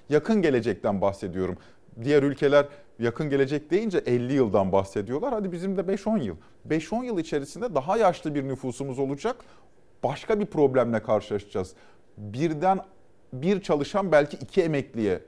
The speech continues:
bakacak. Sosyal güvenlik sistemimiz bu haliyle bir alarm veriyor. Sorun nasıl çözülür? Sorun iki şekilde çözülür.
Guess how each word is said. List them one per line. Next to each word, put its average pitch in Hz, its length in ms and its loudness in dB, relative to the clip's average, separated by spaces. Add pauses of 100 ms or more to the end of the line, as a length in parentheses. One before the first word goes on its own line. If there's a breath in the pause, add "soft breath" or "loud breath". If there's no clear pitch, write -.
(140)
bakacak. 104 460 -4
Sosyal 139 360 0
güvenlik 156 400 -2
sistemimiz 139 460 -4
bu 180 100 0
haliyle 165 460 2 (320 loud breath)
bir 143 160 -2 (120)
alarm 127 380 6
veriyor. 90 260 -2
Sorun 180 300 2
nasıl 214 200 0
çözülür? 143 440 -2
Sorun 185 260 -4
iki 214 160 -6
şekilde 175 320 -2
çözülür. 95 500 -6